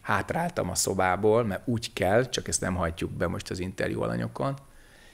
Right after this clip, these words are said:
És amikor meghajoltam az ajtóban, gyakorlatilag egy atombombához hasonló állapotban, amit csak a begyújtás hiányzott, az zenmesterünk ezt mondta: "Ha tiszta a tudatod,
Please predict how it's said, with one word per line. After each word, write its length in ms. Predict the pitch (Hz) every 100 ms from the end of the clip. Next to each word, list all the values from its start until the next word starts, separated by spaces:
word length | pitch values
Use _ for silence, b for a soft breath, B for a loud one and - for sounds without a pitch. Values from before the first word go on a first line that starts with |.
| b b b
És 60 |
amikor 260 | - 113 104
meghajoltam 800 | 113 147 - 135 123 120 117 113
az 120 | 110
ajtóban, 680 | 113 110 104 113 104 104 104 101 - -
gyakorlatilag 600 | 110 117 113 123 120 120
egy 80 | 110
atombombához 960 | - 131 - 107 101 98 95 90 90 -
hasonló 500 | 98 90 110 101 98
állapotban, 600 | 98 98 - 104 101 98
amit 220 | 98 95
csak 200 | - 107
a 60 | 98
begyújtás 720 | 101 98 98 82 - 85 -
hiányzott, 680 | 92 95 117 135 160 160 - b b b b b b b
az 60 | -
zenmesterünk 640 | 131 139 127 135 127 117
ezt 240 | - 101 -
mondta: 520 | 98 90 - - 107 - - -
"Ha 140 | -
tiszta 440 | 90 139 156 - 101
a 80 | 85
tudatod, 680 | - 87 90 107 104 113